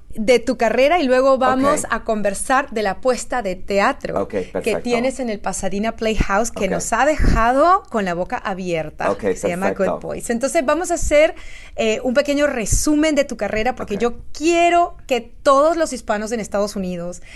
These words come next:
Speaker 1: y que nos escuchan alrededor del mundo sepan quién es Roberto, cómo comenzó.
Speaker 2: Mira, mi mamá y papá son nicaragüenses.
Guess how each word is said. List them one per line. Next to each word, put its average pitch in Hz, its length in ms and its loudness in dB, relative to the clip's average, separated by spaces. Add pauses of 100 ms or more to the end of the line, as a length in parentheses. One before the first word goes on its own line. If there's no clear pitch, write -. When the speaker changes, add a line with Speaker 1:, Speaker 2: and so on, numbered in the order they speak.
(120)
Speaker 1:
y 302 300 2
que 294 80 -2
nos 247 140 -2
escuchan 262 340 0
alrededor 226 360 0
del 233 100 -2
mundo 233 340 -2
sepan 180 720 -2 (280)
quién 277 340 4
es 226 160 0
Roberto, 190 640 -2 (140)
cómo 262 320 2
comenzó. 175 400 -8 (480)
Speaker 2:
Mira, 110 380 -4
mi 101 200 -2
mamá 113 380 -2
y 165 40 -4
papá 139 400 -2
son 120 220 -8
nicaragüenses. 92 800 -6